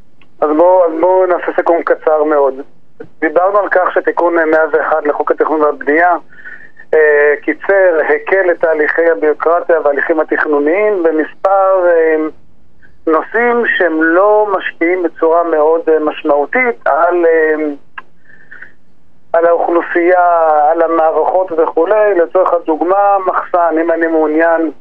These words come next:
להציב מחסן יביל שלא מחובר לתשתיות, אז אני לא צריך לקבל היתר בנייה, אלא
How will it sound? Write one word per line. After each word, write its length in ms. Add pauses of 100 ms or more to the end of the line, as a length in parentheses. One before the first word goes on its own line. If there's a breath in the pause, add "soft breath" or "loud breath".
(160)
להציב 380
מחסן 520
יביל 480 (300)
שלא 480
מחובר 500
לתשתיות, 920
אז 140
אני 180
לא 100 (140)
צריך 180
לקבל 380
היתר 300
בנייה, 420 (200)
אלא 200